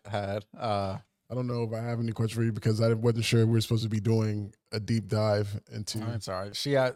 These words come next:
Speaker 1: my, my, the question for me was, and it's kind of a question for both of us. Um, I'm not really dumb as shit, y'all. <laughs> But my question was more, uh, mine just was, does your hyper-religious background have any lingering impact on your dating style?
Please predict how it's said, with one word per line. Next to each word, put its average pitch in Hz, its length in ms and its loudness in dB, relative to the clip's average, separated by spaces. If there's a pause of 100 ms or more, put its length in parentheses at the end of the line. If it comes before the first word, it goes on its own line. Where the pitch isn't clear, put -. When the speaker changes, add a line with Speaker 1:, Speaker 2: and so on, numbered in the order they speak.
Speaker 1:
my, 127 260 4
my, 120 180 0
the 120 140 -2
question 143 320 2
for - 100 -6
me 117 220 2
was, 98 280 2
and 120 160 -4
it's 113 140 -8
kind 135 180 0
of 107 40 0
a 95 40 -4
question 110 300 0
for 98 60 -12
both 101 240 0
of 98 80 -4
us. 98 320 -4 (520)
Um, 101 720 -4 (560)
I'm 110 140 -4
not 87 160 -4
really 80 180 -10
dumb 82 200 -12
as 92 80 -14
shit, 90 300 -12
y'all. 101 240 -10 (460)
<laughs> - 80 -10 (880)
But 110 120 -6
my 113 120 2
question 113 360 -2
was 101 100 -10
more, 104 300 -4
uh, 110 80 -4
mine 131 240 -2
just 101 180 -8
was, 98 260 -8
does 113 380 -2
your 120 140 2
hyper-religious 113 720 2
background 95 580 0
have 98 260 -4
any 110 220 -2
lingering 101 460 -6
impact 98 480 -8
on 98 80 -8
your 95 100 -10
dating 92 320 -8
style? 90 420 -6